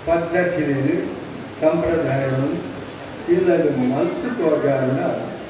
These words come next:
ಜೋಕುಳು ಅವೇನು ತೂಗು ತಿಳಿಯಲು ಹೌದಾದ ಹುಡುಗಾದ ಅನ್ಪಿಸಿನ ಪ್ರಶ್ನೆ ಪಾಡ್ದು ಅನುಭವ ಪಡೆಯುವುದು ಲೆಕ್ಕ ಅವಕಾಶ ಇದ್ದಿನ ಮಾಡಿ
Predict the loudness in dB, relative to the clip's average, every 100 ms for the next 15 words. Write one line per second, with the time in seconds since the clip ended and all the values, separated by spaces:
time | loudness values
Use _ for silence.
0 | -14 -14 -12 -12 -12 -12 -6 4 6 6
1 | 4 0 0 0 -2 -4 -10 -8 -4 -2
2 | -2 -4 -4 -4 -4 -4 -4 -6 -10 -8
3 | -4 0 2 0 -2 -6 -8 -8 -10 -6
4 | 2 2 4 2 2 0 -2 -2 -6 -10
5 | -12 -8 -6 -2 0 4 4 2 -2 -2
6 | -4 -8 -12 -4 -4 -2 -2 -2 -2 -2
7 | -4 -8 -8 -4 2 2 2 -2 -2 0
8 | 2 2 2 0 -2 -2 -2 -4 -8 -12
9 | -12 -14 -14 -4 -2 2 2 4 2 2
10 | 0 0 0 0 -2 -4 -8 -10 -12 -14
11 | -14 -16 -16 -16 -16 -14 -12 -6 2 2
12 | 4 4 2 2 0 0 -2 -2 -4 -4
13 | -4 -6